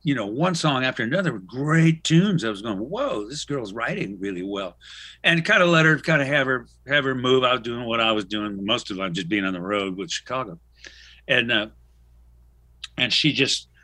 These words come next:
you know, grew into a really good songwriter. So, I mean, when it came, all of a sudden,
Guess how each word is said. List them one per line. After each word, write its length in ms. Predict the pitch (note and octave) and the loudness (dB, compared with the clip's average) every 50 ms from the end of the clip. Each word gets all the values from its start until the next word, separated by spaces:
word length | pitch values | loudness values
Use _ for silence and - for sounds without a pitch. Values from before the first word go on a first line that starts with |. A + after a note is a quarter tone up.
| _ _ _ - | _ _ _ -6
you 120 | F#3+ D3 | -2 -2
know, 100 | C3 A#2 | -2 -2
grew 260 | G2 F#2+ C3+ D3+ D3+ C#3 | 0 4 6 8 8 8
into 280 | D3+ E3 D#3+ C3 G#2+ | 8 8 6 6 4
a 60 | G2+ | 4
really 540 | G#2 G2+ G2+ G2+ A#2 D3+ E3 D#3 C#3+ A#2+ A2 | 2 0 -2 2 4 6 8 8 6 6 2
good 140 | G2 A2 G2 | 0 -2 -4
songwriter. 680 | - - - A#2+ C3 D#3 D#3+ A2+ F2+ F2+ F2+ E2+ F2 - | -4 -6 -6 -4 -2 -2 -2 -2 -2 -4 -6 -6 -6 -6
So, 180 | - - A2 | -6 -6 -4
I 80 | F#2+ G2 | -4 -2
mean, 320 | G#2 G#2 G#2 G#2 F#2+ G#2 C#3+ | -2 -2 -2 -2 -4 -6 -8
when 180 | C3 G2+ A2+ G#2+ | -6 -6 -4 -4
it 100 | G2 F#2 | -6 -6
came, 260 | - B2+ A#2 B2+ C#3+ | -6 -6 -6 -6 -4
all 140 | D3 A#2 A#2+ | -4 -4 -2
of 60 | A#2 | -2
a 40 | A2 | -4
sudden, 380 | - - C3 A2+ A2+ A2 G2+ | 0 2 2 2 2 -2 -6